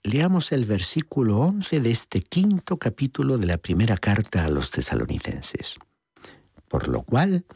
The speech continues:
animaos unos a otros y edificaos unos a otros, así como lo estáis haciendo". El primer mandamiento es "animaos unos a otros", lo cual quiere decir que debemos alentarnos unos a otros en la fe.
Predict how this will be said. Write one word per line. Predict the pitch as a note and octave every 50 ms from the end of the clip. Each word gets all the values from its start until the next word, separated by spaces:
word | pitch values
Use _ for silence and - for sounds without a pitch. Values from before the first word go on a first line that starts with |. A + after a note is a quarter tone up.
| - _ _ _ _ _ _
animaos | - G#2+ G#2+ G#2+ G#2+ G#2 G#2 B2 D3+ F3+ F#3+ F#3+ F#3 F3+ - - - -
unos | - E3 A3 A#3+ A#3 A3+ G3 - -
a | G3
otros | G3+ F#3+ C#3+ - - - - - - - -
y | B2 A#2+
edificaos | A2+ G#2 F#2+ - - G2+ - - - C#3+ C#3 C3 A#2 G#2+ - - -
unos | C#3+ D#3 D#3+ C#3 B2 A2 - -
a | D#2
otros, | G2+ G#2 - - - G#2+ G2+ - - -
así | - G2+ - - -
como | - - G2 E2+ E2+
lo | D#2+ D2 C#2+
estáis | - - - F#2 F#2 F2+ - -
haciendo". | - E2+ - - - - - - - - - - - _ _ _ _ _ _ _ _ _ _ -
El | D3+ C3+ C3+
primer | - C3+ C#3 D3+ G3+ A3+ A3
mandamiento | G3+ F3 D3 C#3+ B2+ A#2 A2 B2 D3 E3 G3+ G3 D#3 - - A2 C3
es | - F#3 - - - - _ -
"animaos | - G#2+ G#2 G2+ F#2+ F2+ F#2+ A2 C3+ D#3 E3 E3 F3 D#3 - - - -
unos | - D3 D3+ D#3+ D#3+ D3+ C3+ - - A#2
a | F#2
otros", | - - - - - - - - - - - _ _
lo | - C#3+ D3 C#3+
cual | - - G#3+ A#3+ A#3+ G3 -
quiere | - - F3 E3 D#3+ B2
decir | A2 G#2 F#2+ - - E3+ E3 -
que | - A2
debemos | G2 G2+ G2 F#2 B2 C3 C3+ C3 A#2+ - -
alentarnos | G#2+ G2 F#2+ F#2+ E2+ E2+ E2+ E2 - - - C#3+ D#3 C3 A2 G2+ F#2 D2+ - - - - - -
unos | D3 F3+ G3+ E3+ C#3 A#2 - -
a | A#2 -
otros | F#2+ G#2 - - - G#2 G2 - - -
en | C#2+ C#2+
la | - -
fe. | - - - - -